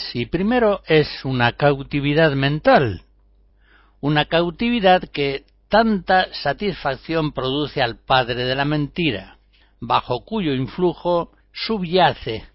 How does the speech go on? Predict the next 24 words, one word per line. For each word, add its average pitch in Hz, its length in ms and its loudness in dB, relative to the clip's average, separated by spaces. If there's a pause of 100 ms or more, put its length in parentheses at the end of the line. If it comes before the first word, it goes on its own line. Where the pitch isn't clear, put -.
(100)
el 123 160 -4
mundo 131 380 0
presente. 107 600 -6 (1800)
Él 147 240 2
sabe 131 340 0
bien 202 300 4
que 180 120 0
los 160 200 -2
hombres, 208 640 2 (360)
mientras 127 480 0
no 143 200 2
piensan, 208 800 2 (420)
mientras 151 680 2
permiten 175 640 0
que 147 140 0
su 151 160 -4
vida 170 360 0
quede 180 360 2
a 135 80 6
merced 151 420 2
de 160 120 2
las 127 240 0
inercias 147 560 0
mundanas, 190 840 2